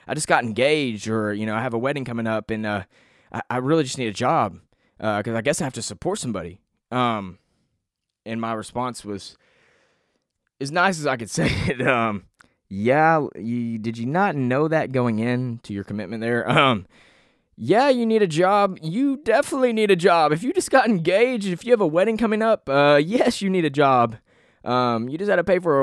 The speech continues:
a, you just had to pay for an engagement ring, first of all. Now you got a wedding coming up. You're about to get married to somebody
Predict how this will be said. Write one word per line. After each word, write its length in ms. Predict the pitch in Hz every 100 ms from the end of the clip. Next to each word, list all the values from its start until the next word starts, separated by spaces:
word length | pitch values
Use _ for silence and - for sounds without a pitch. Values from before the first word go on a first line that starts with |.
| 127
a, 60 |
you 100 | 135
just 160 | 208 226
had 100 | 220
to 80 | 185
pay 140 | 202
for 140 | 208 214
an 60 |
engagement 420 | 220 165 131 131
ring, 240 | 117 131 156
first 280 | - 175 113
of 60 | 107
all. 240 | 120 127 _ _ _ _ _
Now 160 | 120 175
you 100 | 208
got 120 | 156
a 80 | 123
wedding 360 | 113 175 196
coming 260 | 127 117 107
up. 220 | 110 123 - _
You're 100 | 127
about 140 | 147 202
to 60 |
get 160 | 165 123
married 420 | 120 143 208 156
to 80 | 117
somebody 560 | - 107 104 110 123